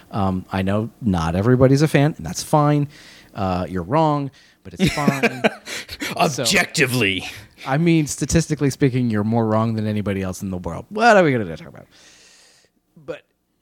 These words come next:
Speaker 1: to know that it's an opportunity, it's an art form, and it's expanding, expanding the Star Wars world in a,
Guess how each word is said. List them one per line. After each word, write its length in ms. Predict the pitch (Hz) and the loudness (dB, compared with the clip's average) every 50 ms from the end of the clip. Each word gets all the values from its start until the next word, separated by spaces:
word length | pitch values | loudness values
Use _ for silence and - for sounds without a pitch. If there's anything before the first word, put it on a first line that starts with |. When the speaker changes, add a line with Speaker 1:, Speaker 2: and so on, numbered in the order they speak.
| _ _ 196 165 | _ _ -8 -4
Speaker 1:
to 140 | - - 170 | 0 0 2
know 340 | 151 151 147 143 139 156 160 | 2 2 2 4 4 4 4
that 120 | 156 151 | 4 2
it's 140 | 151 139 - | 2 0 -2
an 60 | 127 - | -6 -4
opportunity, 720 | 107 107 113 - 110 - - 120 113 120 123 139 139 139 | -4 -4 -4 -4 -6 -2 -2 0 0 2 2 2 0 0
it's 180 | 92 107 - - | -2 -4 -4 -4
an 160 | 101 92 90 - - | -6 -6 -6 -2 0
art 180 | 101 110 113 | 0 0 0
form, 240 | - - 147 139 135 | 0 0 0 2 2
and 100 | 120 110 | 2 2
it's 180 | 104 92 - 101 | 0 -2 -4 -4
expanding, 1000 | 90 - - - - - - - - 95 92 107 127 135 - - 151 156 143 - - | -4 0 2 2 2 2 0 -4 -4 -4 0 0 0 0 2 4 4 4 2 2 -4
expanding 720 | 120 - - - - - - - 110 123 131 135 143 143 143 | -4 -2 -2 -2 -2 -2 -2 0 0 2 2 4 4 4 4
the 80 | 131 | 2
Star 300 | 131 - - 127 131 143 | 2 2 0 2 2 2
Wars 260 | 143 147 147 147 147 147 | 4 4 4 2 2 2
world 340 | 147 147 151 147 151 147 - | 2 4 4 4 2 0 0
in 120 | 139 113 101 | 0 0 0
a, 120 | 95 | 0